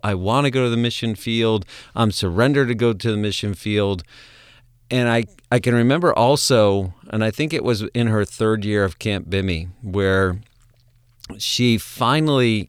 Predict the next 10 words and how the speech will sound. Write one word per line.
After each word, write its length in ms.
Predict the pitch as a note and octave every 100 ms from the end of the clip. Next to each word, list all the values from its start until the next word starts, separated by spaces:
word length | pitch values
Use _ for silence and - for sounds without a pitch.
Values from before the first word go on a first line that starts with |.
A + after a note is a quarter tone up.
| _
kinda 520 | B2 A#2+ G#2+ F#2+ - -
had 260 | A2 B2
this 220 | A2+ F#2+ - _ _ _ _ _ _ _ -
aha 440 | A#2 A2 C#3+ D3
moment, 480 | C3 G2+ F2+ E2+ - _ _ _ - _ _ A#2+
and 220 | A#2 A#2
she, 600 | - B2+ A#2+ A2+ G#2+ -
she 280 | - - A#2+
realized, 800 | G#2 B2+ F#3 C3+ G#2+ G2 G#2 - - _ _ _ _ _ _ _ _
"Oh, 400 | C3+ F3+ A2 D#2+